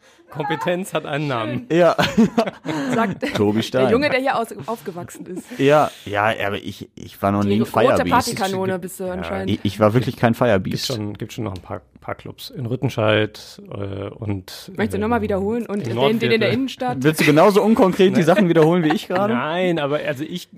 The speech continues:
Speaker 1: erstens, ich bin älter
Speaker 3: Turok
Speaker 1: als
Speaker 3: hieß,
Speaker 1: du.
Speaker 3: heißt das übrigens hier in der
Speaker 1: Ähm,
Speaker 3: Innenstadt.
Speaker 1: und
Speaker 2: Ja.
Speaker 1: muss das nicht mehr so im Detail wissen, aber also in Rüttenscheid, das Nineteen Down beispielsweise,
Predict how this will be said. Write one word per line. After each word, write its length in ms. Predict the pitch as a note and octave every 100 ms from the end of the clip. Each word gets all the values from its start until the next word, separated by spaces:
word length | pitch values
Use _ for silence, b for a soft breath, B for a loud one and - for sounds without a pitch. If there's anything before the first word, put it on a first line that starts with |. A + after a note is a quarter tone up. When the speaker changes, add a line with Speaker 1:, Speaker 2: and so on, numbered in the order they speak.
| - _ -
Speaker 1:
erstens, 380 | E3+ G3 G#3 -
ich 240 | D#3+ -
bin 340 | E3 D3+ D3 - -
älter 140 | - C#4+
Speaker 3:
Turok 100 | C#4+
Speaker 1:
als 100 | G3+
Speaker 3:
hieß, 80 | G3
Speaker 1:
du. 120 | G#3 A#3
Speaker 3:
heißt 160 | G3+
das 120 | G3+
übrigens 400 | F#3 F3+ F#3+ G#2
hier 80 | G#2
in 40 | C#3+
der 40 |
Speaker 1:
Ähm, 60 | C#3+
Speaker 3:
Innenstadt. 440 | C#3+ D3+ F3 - _ b b b
Speaker 1:
und 100 | G2+
Speaker 2:
Ja. 160 | F#2+ G2
Speaker 1:
muss 120 | G#2+
das 180 | A#2 A2+
nicht 200 | F#3 F3+
mehr 100 | F3
so 140 | E3
im 120 | E3+
Detail 340 | D#3 D3 E3 D3
wissen, 360 | E3 F3 E3+ -
aber 380 | C3 C3+ A2 - - -
also 160 | - -
in 140 | -
Rüttenscheid, 480 | A#2 - C3+ A2+ A2+
das 80 | G#2+
Nineteen 300 | G#2+ G#2+ G#2+
Down 220 | A#2+ A#2
beispielsweise, 720 | A2 - A#2 - A2+ G#2+ G#2+